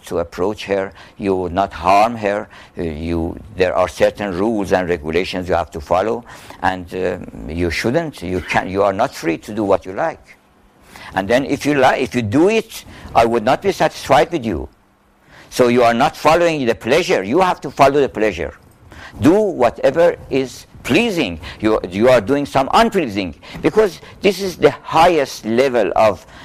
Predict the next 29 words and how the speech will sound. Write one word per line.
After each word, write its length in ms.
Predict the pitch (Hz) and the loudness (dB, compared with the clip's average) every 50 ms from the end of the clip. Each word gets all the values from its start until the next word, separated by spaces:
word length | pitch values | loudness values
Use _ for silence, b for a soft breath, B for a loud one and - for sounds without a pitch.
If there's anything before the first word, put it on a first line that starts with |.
| B B B | B B B
appearance 640 | 101 - - 127 123 117 107 101 95 92 - - | -2 0 2 4 6 6 6 4 2 -4 -4 -4
of 200 | 127 - 87 82 | -2 -2 -2 -4
reason. 540 | 90 90 98 104 98 78 76 76 65 55 - - _ _ _ _ _ B B B B B | -4 -4 -4 -4 -4 -6 -6 -8 -8 -8 -10 -18 _ _ _ _ _ B B B B B
Because 320 | - 113 - 151 156 - - - | -2 2 2 2 2 2 -4 -2
if 420 | 190 202 - - - - - - _ _ _ _ - - | 0 0 0 -2 -8 -20 -20 -20 _ _ _ _ -8 4
this 360 | 233 349 392 - - - - | 6 6 6 6 0 -12 -4
doesn't 380 | - 151 160 156 175 175 151 | 0 2 2 2 0 0 0
accept, 460 | 135 113 - - 151 170 196 - - - B B B B B | 0 0 0 2 2 2 2 2 -2 -20 B B B B B
then 280 | - 135 156 175 - - _ _ _ - - | 2 2 2 2 -2 -10 _ _ _ -12 2
here 300 | - 143 185 202 202 190 | 6 6 8 8 6 6
you 140 | 170 151 135 | 4 2 0
can 240 | - 147 127 117 95 | 0 0 -2 -2 -4
stop. 480 | - - - 113 - - - _ _ - - - _ _ _ - - - B B B | -2 2 2 2 2 0 -6 _ _ -20 -20 -20 _ _ _ -20 -20 -18 B B B
Here 240 | - 165 196 202 196 | 4 6 8 8 6
you 140 | 180 160 | 4 2
can 240 | - - 147 127 110 95 | 2 2 0 0 0 -4
stop. 400 | - - 123 85 69 - _ _ _ _ _ - _ _ - - - _ _ _ _ - | 0 0 0 0 0 -4 _ _ _ _ _ -20 _ _ -20 -20 -20 _ _ _ _ -10
Because 380 | 135 127 - 165 175 165 - _ b b b b | -8 0 4 4 4 4 0 _ b b b b
this 220 | 160 165 - - | -4 -4 -2 -4
is 140 | 180 160 131 | -6 -2 0
the 120 | 135 131 | 0 0
higher, 680 | - - - - 135 156 175 185 185 175 175 170 165 - - B B B B B B | 0 -2 -6 0 4 4 6 6 6 6 6 4 2 0 -8 B B B B B B
the 200 | 92 104 110 107 | -2 -2 0 0
most 400 | 110 120 143 165 160 - - - - - | 2 0 0 0 0 -2 -8 -4 0 2
elevated 720 | 220 214 202 165 120 117 101 87 - - 98 90 90 90 | 4 4 4 4 4 2 0 0 -2 -4 -4 -4 -4 -4
level 500 | 104 120 151 170 151 135 110 87 78 73 - _ b b b b b b | 2 4 4 4 6 4 0 -2 -2 -8 -14 _ b b b b b b
of 140 | 120 104 - - | 0 0 2 2
our 220 | 113 107 101 95 | 2 2 2 2
being. 420 | 80 90 117 113 92 67 62 60 | -2 -4 -4 -4 -4 -8 -10 -12